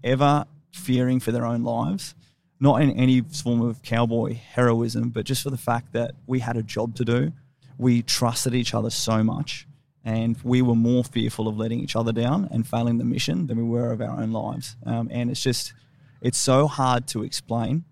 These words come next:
And I've gone back and had so many conversations with the guys, um, since then, particularly in the last year, talking about that. Just being at that level where you literally don't really,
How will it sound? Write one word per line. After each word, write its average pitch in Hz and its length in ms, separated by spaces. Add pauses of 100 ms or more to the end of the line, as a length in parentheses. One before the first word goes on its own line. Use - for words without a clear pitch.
(140)
And 117 200
I've 117 100
gone 120 220
back 117 120
and 117 80
had 110 200
so 117 100
many 113 140
conversations 113 720
with 110 100
the 117 60
guys, 113 500 (500)
um, 107 440
since 135 220
then, 110 200
particularly 113 300
in 113 60
the 113 60
last 117 280
year, 110 200
talking 123 360
about 101 260
that. - 180 (480)
Just 123 300
being 175 320
at 170 80
that 113 140
level 120 260
where 120 140
you 120 100
literally 117 320
don't 117 320
really, 120 380